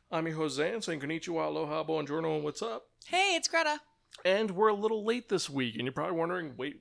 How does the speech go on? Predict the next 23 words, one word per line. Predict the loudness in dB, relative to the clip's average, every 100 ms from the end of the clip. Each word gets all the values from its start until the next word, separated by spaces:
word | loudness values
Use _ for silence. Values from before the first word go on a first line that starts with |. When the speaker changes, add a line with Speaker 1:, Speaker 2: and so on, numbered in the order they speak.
| -6
Speaker 1:
what? | -4 -4 -6
Why | -4 -2
are |
you | -2 -4 -4 -4
late | -2 0 0
this | 0
week | 0 -2
for | -2
Television | -2 -2 -4 -6
Tuesday's | -8 -8 -6
episode | -6 -8 -8 -4
nineteen?" | -4 -4 -6 -8 -4
Well, | -4 -4 -6 -10 -20 -20 -8
let's | -6 -2
be | 0
honest. | 0 0 -4 -8 -12 -8
Monday | 0 2 4 4
was | 4 2 2 -2 -4
our | -4 -4
two-year | -8 -8 -6 -2 -2
anniversary | -2 -4 -6 -8 -8 -4
being | -2 -2
married. | -2 -2 0 0 -2